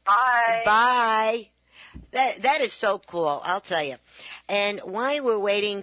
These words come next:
Speaker 2: for the next, uh, person to call on the phone, I just wanna let you guys know,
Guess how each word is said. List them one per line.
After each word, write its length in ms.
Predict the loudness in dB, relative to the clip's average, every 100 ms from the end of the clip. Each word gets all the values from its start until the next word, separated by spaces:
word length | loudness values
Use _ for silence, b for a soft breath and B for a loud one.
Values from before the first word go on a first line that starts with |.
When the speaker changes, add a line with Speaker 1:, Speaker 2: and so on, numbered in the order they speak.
| -6
Speaker 2:
for 260 | -2 0 -2
the 140 | -6
next, 520 | -4 -4 -4 -8 -12 -6
uh, 260 | -2 -2 -6 -12 -8
person 380 | -6 -6 -10 -8
to 220 | -6 -6 -8
call 420 | -6 -2 0 0 -4
on 320 | -8 -6 -8
the 180 | -8 -10 -8
phone, 440 | -6 -2 -2 -4 -10 B B B
I 100 | -2
just 240 | -2 -2 0
wanna 240 | 0 0
let 240 | -2 -4 -6
you 80 | -4
guys 420 | -2 0 -2 -6 -6
know, 320 | -2 -2 -4